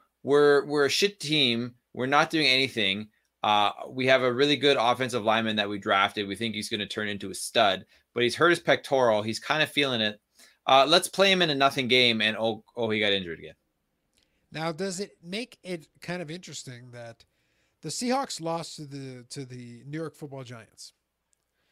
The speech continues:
Speaker 2: The Giants of Colt McCoy.
Speaker 1: Correct.
Speaker 2: They're playing the Jets next week.
Speaker 1: Yeah, I don't know, man. I don't know. It's possible, but I, I, I, I,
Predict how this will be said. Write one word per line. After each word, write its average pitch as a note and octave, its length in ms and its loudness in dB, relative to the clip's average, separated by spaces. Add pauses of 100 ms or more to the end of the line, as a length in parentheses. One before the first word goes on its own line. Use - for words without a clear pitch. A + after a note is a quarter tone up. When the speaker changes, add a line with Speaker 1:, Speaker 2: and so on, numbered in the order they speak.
(440)
Speaker 2:
The C#3 120 -14
Giants E3+ 580 -6
of D#3+ 160 -16
Colt D#3 240 -12
McCoy. - 240 -20 (640)
Speaker 1:
Correct. - 400 2 (1400)
Speaker 2:
They're E3+ 180 -2
playing D#3+ 240 -6
the C3+ 60 -16
Jets A#2 240 -16
next - 180 -20
week. - 100 -20 (1800)
Speaker 1:
Yeah, G#3 280 0 (180)
I A2+ 100 2
don't D3 120 2
know, B3 100 -2
man. D#3+ 260 -2 (380)
I - 120 0
don't B2 140 0
know. A#3+ 140 -6 (360)
It's - 120 -10
possible, A#2 760 0 (300)
but C#3 100 6
I, B2 340 4
I, B2+ 100 2
I, B2+ 100 2 (100)
I, B2 240 2